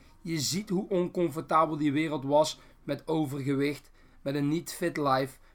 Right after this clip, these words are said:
met de fysieke pijntjes. Je ziet ook wat het gevolg was voor je kinderen, voor je omgeving, voor de groep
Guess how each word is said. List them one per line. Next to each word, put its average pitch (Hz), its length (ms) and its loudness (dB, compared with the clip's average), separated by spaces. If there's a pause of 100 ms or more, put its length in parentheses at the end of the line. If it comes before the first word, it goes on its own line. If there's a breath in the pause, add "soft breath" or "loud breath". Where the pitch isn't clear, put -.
met 139 240 -2
de 143 100 -4
fysieke 156 500 -4
pijntjes. 135 720 0 (500)
Je 160 120 -2
ziet 185 220 -2
ook 202 180 2
wat 208 120 4
het 196 120 2
gevolg 180 400 0
was 156 260 -2
voor 165 160 -2
je 139 160 0
kinderen, 139 540 -2 (760)
voor 147 180 -2
je 160 100 4
omgeving, 151 800 0 (840 soft breath)
voor 156 160 -6
de 151 100 -2
groep 147 400 -4